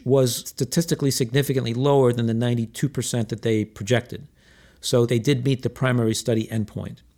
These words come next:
The primary statistical test for distant metastasis-free survival indicated that the primary endpoint was met. The patient population who were randomized was forty-eight percent node positive,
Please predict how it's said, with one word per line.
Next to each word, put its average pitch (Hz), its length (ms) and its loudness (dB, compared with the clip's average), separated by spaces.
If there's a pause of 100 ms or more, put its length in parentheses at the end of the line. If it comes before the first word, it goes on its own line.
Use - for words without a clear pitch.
(240)
The 107 100 -6
primary 131 500 0
statistical - 520 -8
test - 480 -4
for 120 100 -4
distant 123 380 -4
metastasis-free 117 640 -4
survival 117 640 0 (580)
indicated 123 800 -2
that 113 220 -4
the - 60 -6
primary 120 440 0
endpoint 113 520 -4 (120)
was 104 160 -6
met. 117 400 -2 (840)
The 120 540 0
patient 131 340 -2
population 117 640 0
who 117 80 -2
were 110 140 -2
randomized 113 720 0
was 120 200 2
forty-eight 127 480 2
percent 113 440 -4
node 110 340 -2
positive, 123 640 0